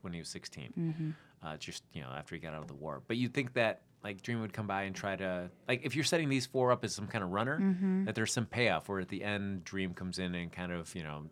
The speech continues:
Speaker 1: influences their life in some aspect.
Speaker 2: Mm-hmm.
Speaker 1: But no, they, you know, they just kinda all wake up or, and feel bad about ma-,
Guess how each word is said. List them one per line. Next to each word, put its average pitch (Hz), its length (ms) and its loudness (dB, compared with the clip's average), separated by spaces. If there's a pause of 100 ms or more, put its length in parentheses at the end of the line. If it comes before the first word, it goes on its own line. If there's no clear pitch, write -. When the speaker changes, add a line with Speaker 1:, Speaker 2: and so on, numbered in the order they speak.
(120)
Speaker 1:
influences 98 500 -4
their 92 80 0
life 87 300 -2
in 76 100 -8
some 71 260 -10
aspect. 202 440 2
Speaker 2:
Mm-hmm. 190 140 2 (360)
Speaker 1:
But 165 220 0
no, 139 240 6
they, 131 160 4 (140)
you 127 100 -2
know, 101 180 0 (160)
they 104 280 -4
just 98 180 -6
kinda 101 240 0
all 98 260 2
wake 98 240 -2
up 95 220 -2
or, 90 320 -2
and 90 140 -8
feel 87 120 -6
bad 95 220 2
about 87 260 0
ma-, 90 140 -6